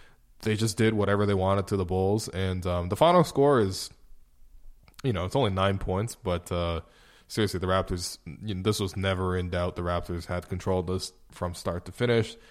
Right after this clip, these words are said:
The starting unit, um, you know, I don't even wanna say too many things in terms of just takeaways from this game. I really do think it was just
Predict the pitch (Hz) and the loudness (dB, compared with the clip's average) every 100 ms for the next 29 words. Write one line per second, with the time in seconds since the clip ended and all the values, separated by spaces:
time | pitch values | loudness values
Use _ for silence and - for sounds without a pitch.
0 | - _ - 113 - 135 135 127 127 127 | -20 _ -4 2 6 6 6 2 4 2
1 | - - - 82 76 80 - _ 95 98 | 0 -8 -10 -8 -8 -10 -16 _ -4 -2
2 | 90 87 90 - - - - - 113 123 | 0 -2 -4 -12 -16 -14 -8 0 4 4
3 | 120 113 107 107 104 - 107 107 - 110 | 4 2 4 4 4 2 2 2 0 0
4 | 104 110 107 101 104 104 95 92 98 95 | 2 2 0 0 0 0 0 -2 -2 -2
5 | - - 101 - 101 98 98 90 87 - | -6 -2 -2 2 0 0 -2 -4 -6 -4
6 | 98 107 101 92 95 95 98 98 - 95 | 0 0 2 0 0 0 0 0 -2 -2
7 | 95 92 90 87 - 92 - | -2 -2 -2 -4 -4 -4 -4